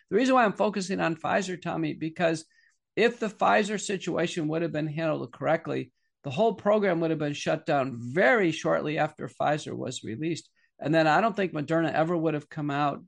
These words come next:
and J and J would have ever come out. It would have, it would have been stopped. There would have been some Americans that have died with Pfizer. It would have been limited, very similar to the nineteen seventy-six swine flu vaccine. And then it would have been over with.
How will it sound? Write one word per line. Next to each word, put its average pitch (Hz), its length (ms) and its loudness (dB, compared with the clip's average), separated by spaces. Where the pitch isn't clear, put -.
and 131 440 -2
J 156 180 -2
and 151 140 -2
J 147 180 -4
would 120 160 -6
have - 180 -10
ever 107 200 -8
come 117 200 -14
out. - 180 -16
It 131 80 -6
would 175 180 0
have, 165 80 -2
it - 40 -8
would 170 220 -2
have 165 80 -2
been 165 140 0
stopped. 170 480 2
There 127 100 -8
would 160 200 2
have 160 100 0
been 151 380 0
some 180 380 0
Americans 165 520 2
that 165 80 -2
have 151 160 -4
died 143 240 0
with 147 180 -8
Pfizer. 131 460 -2
It - 100 -6
would 147 180 2
have 175 80 2
been 175 200 2
limited, 143 400 0
very 165 220 2
similar 165 480 0
to 151 200 -10
the 127 280 -6
nineteen 143 380 -6
seventy-six 131 760 -6
swine 123 320 -6
flu 180 260 -2
vaccine. 135 580 -6
And 151 160 0
then 175 100 6
it 170 80 4
would 202 100 4
have 185 100 4
been 190 100 4
over 220 220 4
with. - 180 -4